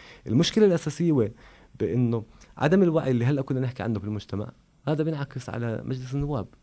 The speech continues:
على مجلس الوزراء، وعلى ال-، على ال-، على ال-، أصحاب القرار، الناس اللي بتاخذ القرار. آخر النهار هدول مش جايين من دولة تانية، ما هم، ما هم إحنا. يعني هدول إحنا. إذا إحنا عندنا الوعي، هم عندهم وعي.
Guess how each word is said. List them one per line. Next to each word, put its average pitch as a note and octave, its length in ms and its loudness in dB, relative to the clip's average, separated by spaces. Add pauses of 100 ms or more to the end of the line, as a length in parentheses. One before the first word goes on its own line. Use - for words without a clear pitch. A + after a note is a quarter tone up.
(200)
على F#2+ 100 -8
مجلس G2+ 240 -10
الوزراء، A2+ 480 0
وعلى F#2 180 -6
ال-، F#2+ 240 -8
على F2+ 220 -6
ال-، F#2 120 -10 (340)
على F#2+ 140 -6
ال-، F#2 140 -8
أصحاب A#2 500 -2
القرار، A2+ 360 -6
الناس A2 200 -6
اللي - 120 -16
بتاخذ G#2+ 200 -8
القرار. A2+ 360 -10
آخر A#2 160 -6
النهار A#2+ 220 -2
هدول B2 140 0
مش A2+ 120 -2
جايين B2 140 0
من B2+ 80 -2
دولة A#2+ 160 -4
تانية، A2+ 260 -4
ما F2+ 80 -6
هم، B2 300 -2 (200)
ما G#2+ 140 -4
هم B2+ 100 0
إحنا. A2+ 260 -6 (140)
يعني E2 280 -8 (240)
هدول A#2+ 280 -2
إحنا. A#2 280 -8 (760)
إذا G#2 140 -2
إحنا B2+ 180 -2
عندنا B2+ 200 2
الوعي، A2+ 260 0
هم C#3+ 180 -2
عندهم B2+ 280 0
وعي. E2 160 -8